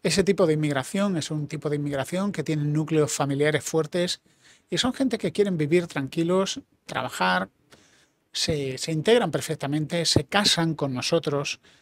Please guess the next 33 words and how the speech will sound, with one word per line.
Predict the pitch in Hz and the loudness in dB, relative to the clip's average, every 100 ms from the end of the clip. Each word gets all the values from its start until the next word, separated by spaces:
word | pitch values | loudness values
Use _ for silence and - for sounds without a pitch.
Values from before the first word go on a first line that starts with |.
| _ _ _ _ | _ _ _ _
Es | 160 147 | -4 -2
decir, | 170 143 135 | -2 -2 -4
verás | 139 160 156 | 0 0 0
matrimonios | 165 156 147 151 160 139 | -2 -2 0 0 0 0
mi-, | 151 170 | 0 -2
mixtos. | 214 170 - - - 147 - - | 0 -2 0 0 0 -4 -6 -10
Es | - | -2
que | 233 | 2
ni | 226 | 4
siquiera | - 147 226 233 | 2 2 2 4
tiene | 208 202 | 2 0
sentido | 185 151 180 165 | 0 0 2 2
la | 143 | 0
palabra | 135 139 139 127 | 0 0 0 2
mixto, | 190 240 - 120 - - - - - - | 2 2 0 -6 -10 -20 -20 -20 -20 -14
porque | 147 143 | -8 -2
vemos, | 156 190 190 - | 0 2 0 0
eh, | 160 143 143 | -2 0 -4
gente | - 175 165 180 | -6 -4 0 0
de | 160 | 2
América | 147 185 190 208 220 262 - | 2 2 2 2 2 0 -4
casada | - - 170 170 | -6 0 4 4
con | 160 | 2
españoles | 156 170 160 196 214 226 233 - - - _ - | 0 0 0 2 4 4 2 0 -6 -20 _ -6
y | |
españolas | 156 156 156 180 196 190 | -4 -2 2 4 4 2
casadas | 160 160 156 | -2 -2 -2
con | 160 | -2
gente | 156 165 | 0 2
de | 156 | 2
ahí. | 156 190 233 - _ _ _ _ - | 2 0 -2 -6 _ _ _ _ -4
Y, | 190 233 - _ _ _ _ _ _ _ _ | 0 0 -2 _ _ _ _ _ _ _ _
bueno, | 190 262 | 0 0